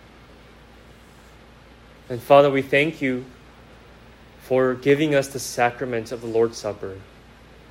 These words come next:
that by it we are reminded of the grace of our Lord Jesus Christ that is sufficient for us always. And even so, as we take it, we proclaim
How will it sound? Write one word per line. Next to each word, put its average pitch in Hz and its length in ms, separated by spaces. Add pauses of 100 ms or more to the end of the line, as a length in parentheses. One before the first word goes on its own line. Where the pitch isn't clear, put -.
(1200)
that 120 120
by 131 200
it 156 200
we 143 100
are 143 80
reminded 131 480
of 123 100
the 127 80
grace 120 680
of 123 160
our 123 100
Lord 123 220
Jesus 113 380
Christ - 480 (480)
that 127 80
is 127 100
sufficient 143 540
for 123 180
us 120 160
always. 104 640 (1400)
And 120 120
even 139 240
so, 143 220
as 139 140
we 135 80
take 127 320
it, 131 80
we 123 120
proclaim 117 800